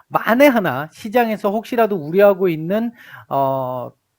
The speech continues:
이 테이퍼링 관련한 부분에서 기존의 시각과 조금이라도 다른 얘기가 좀 나올 듯, 그 어떤 다른 쪽으로 해석이 가능한 얘기들이 조금이라도 나오게 된다라면,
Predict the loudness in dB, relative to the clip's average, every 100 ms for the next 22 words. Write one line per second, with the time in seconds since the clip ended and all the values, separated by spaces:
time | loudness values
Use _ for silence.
0 | _ -12 -10 -10 -2 -2 2 2 0 -2
1 | -2 0 -2 -2 -2 -4 -8 -6 -4 0
2 | 0 -2 -2 0 0 -2 -2 -2 0 -4
3 | -4 -4 0 2 2 0 0 0 0 -2
4 | -2 -2 -4 -2 0 2 2 -2 -8 _
5 | -18 -16 -14 -6 -4 -4 -4 -6 -6 -4
6 | -4 -6 -12 -20 -20 -6 2 4 4 2
7 | -2 -4 -4 -2 -2 2 2 2 -2 -2
8 | -2 0 -2 -4 -4 0 0 -2 -6 -6
9 | -6 -4 -2 0 0 0 0 0 -2 -4
10 | 0 0 0 -4